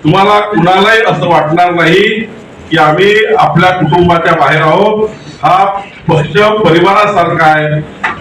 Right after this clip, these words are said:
आपल्या पक्षामध्ये सर्वांना त्या ठिकाणी मान सन्मान आहे.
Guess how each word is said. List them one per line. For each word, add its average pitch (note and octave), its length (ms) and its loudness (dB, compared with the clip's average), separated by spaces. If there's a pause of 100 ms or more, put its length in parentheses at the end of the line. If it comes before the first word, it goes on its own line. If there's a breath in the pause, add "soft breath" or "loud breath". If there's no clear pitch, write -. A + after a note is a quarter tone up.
(180)
आपल्या E3+ 380 0
पक्षामध्ये F3+ 680 -2 (100)
सर्वांना G#3+ 720 0 (360)
त्या F3 120 0
ठिकाणी F#3 260 0
मान E3+ 320 0
सन्मान E3 380 0
आहे. F#3 400 0